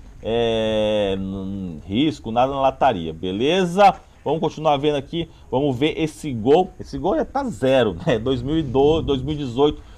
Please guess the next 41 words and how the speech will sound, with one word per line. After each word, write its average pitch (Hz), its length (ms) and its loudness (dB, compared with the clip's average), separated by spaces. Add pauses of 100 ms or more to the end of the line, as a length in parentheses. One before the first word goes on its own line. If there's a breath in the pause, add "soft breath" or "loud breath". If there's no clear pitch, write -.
(120 soft breath)
dois 135 280 4
mil 151 220 4
e 160 40 2
dezenove. 147 680 4
O 85 40 -10
cara 160 300 4
tirou 175 380 2
o 208 40 -4
carro 143 360 4
da 147 120 2
concessionária, 180 1000 4
né? 127 200 -4
Foi 131 160 -4
lá, 143 100 4
se 151 80 -10
empolgou 165 540 -4 (360 soft breath)
tirou 190 240 2
o 185 40 0
carro 190 200 4
da 190 100 2
concessionária, 196 640 2
se - 140 2
apertou, 175 720 2
perdeu 123 380 0
o 147 40 0
emprego, 131 760 0
ou 127 60 2
os 123 80 -4
negócios 131 340 0
não 139 80 -8
foram 135 240 -4
muito 131 240 -6
bem, 131 560 2 (240 soft breath)
aconteceu 139 400 0
algum 143 160 2
problema 143 340 4
grave 131 340 6
na 131 120 0
família, 139 680 0
alguma 139 240 0
coisa, 165 460 4